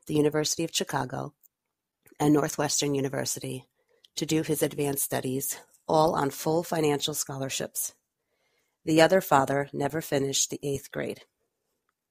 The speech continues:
Both men were successful in their careers, working hard all, all their lives. Both earned substantial incomes, yet one always struggled financially.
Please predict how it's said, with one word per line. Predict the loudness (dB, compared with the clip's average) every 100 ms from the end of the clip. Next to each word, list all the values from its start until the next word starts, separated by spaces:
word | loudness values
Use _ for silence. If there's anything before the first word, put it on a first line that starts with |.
| _ _ _ _ _ _ _ _ _ _ _
Both | 4 4 6
men | 8 8
were | 8
successful | 2 -4 2 0 2 -2 -2
in | -2
their | -4
careers, | -6 -6 -6 -6 -4 -4 -6 _ -2
working | -2 0 -4
hard | 0 0 0
all, | 0 -2 -2 -12 _ -8
all | -6 -4
their | -4 -4
lives. | -6 -4 -4 -6 _ _ -20 -20 _
Both | 2 2 0 0
earned | 2 2 0 -6
substantial | -6 -4 -4 -2 -2 -2 -2 -2
incomes, | -4 -4 -10 -8 -10 -10 -6
yet | -6 -2
one | 0 0 0
always | -2 0 0
struggled | 0 0 -2 -8 -6
financially. | -4 -4 -4 -6 -8 -12